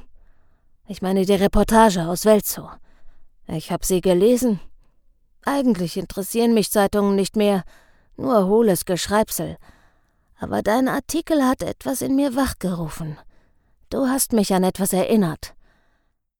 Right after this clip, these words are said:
„Wie hast du geschrieben?“ „Der real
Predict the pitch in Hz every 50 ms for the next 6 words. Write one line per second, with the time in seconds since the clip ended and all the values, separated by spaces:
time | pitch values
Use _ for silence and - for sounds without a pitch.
0 | - - 156 196 240 277 302 311 - 349 320 285 311 - - 302 302 302 320 330
1 | 320 - - - - _ _ _ _ _ _ _ _ _ _ _ _ _ _ _
2 | - - 214 208 208 208 208 208 208 202 185 - - - - - - - 202 185
3 | 196 208 220 214 - - 226 247 262 277 285 285